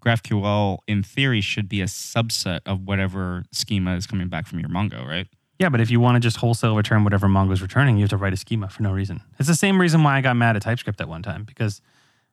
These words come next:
Speaker 2: just because the object was defined, you had to literally, if you wanted to pass it as a typed object and you didn't wanna just say, like, object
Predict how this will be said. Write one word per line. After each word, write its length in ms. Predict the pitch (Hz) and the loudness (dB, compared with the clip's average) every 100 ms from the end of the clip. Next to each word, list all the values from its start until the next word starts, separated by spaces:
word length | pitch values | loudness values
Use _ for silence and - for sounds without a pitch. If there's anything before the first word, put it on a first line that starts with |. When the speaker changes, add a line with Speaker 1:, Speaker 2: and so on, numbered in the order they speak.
| _ | _
Speaker 2:
just 160 | 151 143 | 0 2
because 220 | 151 135 | 2 4
the 100 | 131 | 4
object 300 | 123 127 123 | 2 2 0
was 80 | 110 | 0
defined, 420 | 110 135 127 107 | 0 2 2 2
you 60 | |
had 160 | 107 120 | 0 0
to 80 | 113 | 0
literally, 480 | 113 117 113 104 101 | -2 0 0 -2 -2
if 100 | 127 | 0
you 80 | |
wanted 200 | 131 143 | 2 2
to 60 | 123 | 0
pass 380 | - - 113 - | -2 0 0 0
it 80 | 120 | -2
as 100 | 98 | -2
a 60 | |
typed 320 | 92 - 104 | -6 -8 -6
object 420 | 95 98 120 131 - | -6 -6 -4 -4 -2
and 80 | |
you 60 | 107 | -4
didn't 100 | 101 | -2
wanna 140 | 98 | -4
just 120 | 95 - | -6 -8
say, 120 | 98 | -6
like, 260 | 85 87 _ _ _ _ _ _ _ _ _ _ | -6 -10 _ _ _ _ _ _ _ _ _ _
object 540 | 107 95 95 110 - | -6 -4 -6 -10 -12